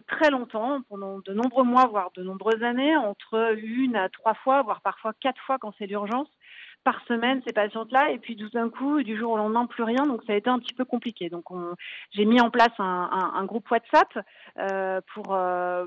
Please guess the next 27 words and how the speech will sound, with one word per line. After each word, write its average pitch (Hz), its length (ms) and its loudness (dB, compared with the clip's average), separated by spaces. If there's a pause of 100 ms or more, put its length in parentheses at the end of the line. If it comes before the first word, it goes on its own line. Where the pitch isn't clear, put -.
(200)
bah, 175 200 0
pour 196 140 -14
pouvoir 208 240 2
échanger 220 280 -6
avec 226 140 -6
mes 208 120 -6
patientes, 233 480 -2
pour 220 120 -8
leur 190 160 0
assurer 226 400 -4
que 190 260 -8
j'étais 208 260 -2
là 233 160 4 (160)
s'il 190 200 -20
y 190 60 0
avait 190 120 -2
le 202 80 -4
moindre 214 260 -2
problème. 254 380 0
J'aurais 175 200 -6
pu 190 240 -6
aller 180 180 -2
chez 185 180 -10
elles 196 140 0
en 190 100 -4
urgence 226 540 -4
ou, 185 180 -4